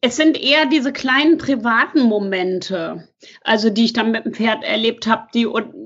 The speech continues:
jetzt sind es mehr mit meinen Schülern. Also ich bilde ja aus. Die Methode ist entwickelt.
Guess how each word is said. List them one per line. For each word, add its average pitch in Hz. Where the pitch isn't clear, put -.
jetzt 262
sind 285
es 262
mehr 262
mit 247
meinen 220
Schülern. 208
Also 202
ich -
bilde 247
ja 202
aus. 160
Die 226
Methode 269
ist 262
entwickelt. 190